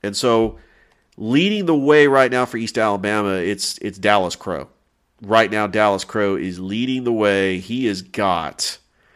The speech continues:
eighty, wow, eighty percent of the votes. Man,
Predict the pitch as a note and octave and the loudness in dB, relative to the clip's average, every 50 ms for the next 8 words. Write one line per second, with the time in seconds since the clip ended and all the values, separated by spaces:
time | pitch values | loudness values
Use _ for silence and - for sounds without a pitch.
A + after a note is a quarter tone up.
0 | _ _ _ _ _ _ - D3 D3 D3+ D3+ C#3 A#2 A2 F#2+ F2+ F2+ F2+ _ _ | _ _ _ _ _ _ 4 4 6 6 4 4 2 0 -2 -4 -6 -10 _ _
1 | _ _ _ _ _ _ _ - F#2+ G2+ A#2+ D3 F3+ G3 F#3+ D3 A2+ - - F3+ | _ _ _ _ _ _ _ -18 -14 -10 -4 0 2 4 4 4 4 4 2 0
2 | F3+ - _ - G3 G#3 A3 A3+ A3 F#3+ F3+ - - D3+ C3+ - - D3 C#3 C3 | -6 -10 _ 0 0 0 2 2 0 0 0 -2 -2 -6 -4 -2 -2 -2 0 0
3 | A#2 A#2 G2 G2 G2 F#2 E2+ D2 - - - - - _ _ _ _ _ _ _ | 0 -2 -2 -2 -4 -4 -4 -6 -8 -8 -8 -8 -10 _ _ _ _ _ _ _
4 | _ _ _ _ _ _ _ - A2+ C3 C3 G2+ F#2+ F2+ F2 - | _ _ _ _ _ _ _ -8 -4 -4 -2 -2 -4 -6 -8 -14